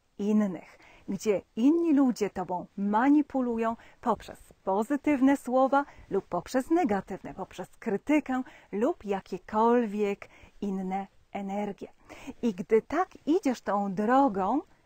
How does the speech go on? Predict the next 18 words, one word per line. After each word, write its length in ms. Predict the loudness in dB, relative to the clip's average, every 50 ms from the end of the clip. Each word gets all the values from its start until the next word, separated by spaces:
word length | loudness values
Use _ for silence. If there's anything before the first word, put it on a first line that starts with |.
| _ _
manipulacji 960 | -6 -2 -2 0 0 0 0 -2 -2 -2 0 0 -2 -2 -6 -8 -10 -10 -10 -10 -10 _ -20 -10
oddalasz 760 | -6 -6 -4 -4 -6 -6 -6 -4 -4 -4 -4 -6 -6 -8 -10
się 400 | -12 -14 -10 -6 -4 -4 -4 -4 -8 -12 -18 -20 -20 -20 _
od 260 | -8 -8 -8 -8 -12 -20 -20
szczęścia, 680 | -20 -20 -10 -6 -4 -2 -2 -2 -4 -4 -4 -6 -8
spełnienia, 760 | -8 -10 -10 _ -4 -4 -4 -2 -2 -2 0 0 0 -2 -2 -4
radości 580 | -6 -6 -4 -4 -4 -4 -4 -6 -8 -12 -10 -8
i 60 | -8
obfitości. 720 | -10 -10 -10 -12 -10 -8 -6 -6 -6 -8 -10 -16 -18 -20 -20 -20 -20 -20 -14
Czyli 260 | -8 -8 -6 -6 -6 -8
wszystko 680 | -12 -12 -6 -4 -4 -4 -4 -10 _ -12 -8 -8 -8 -8 -12 -18 -10
to, 380 | 0 4 6 6 6 6 2 -2 -6 -14 -20 -20 -20 -18 -6
co 160 | -2 -2 0
jest 200 | 0 -2 -4 -6
twoją 500 | -6 -4 -4 -2 -2 -2 -2 -2 -2 -2
wizją 480 | 0 0 0 0 0 0 0 0 0
twojego 500 | -2 -4 -2 0 0 2 0 0 -2 -2
życia, 320 | -2 -4 -6 -6 -8 -10